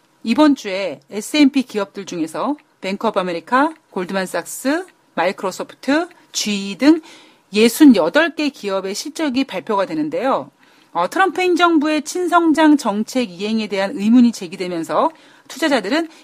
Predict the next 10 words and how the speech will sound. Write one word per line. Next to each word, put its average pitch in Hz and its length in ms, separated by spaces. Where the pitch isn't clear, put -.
이 220 200
분기 269 440
기업 202 360
실적이 254 760
과연 208 520
이렇게 320 400
높아져 269 560
있는 247 720
지수의 247 560
밸류에이션을 240 1040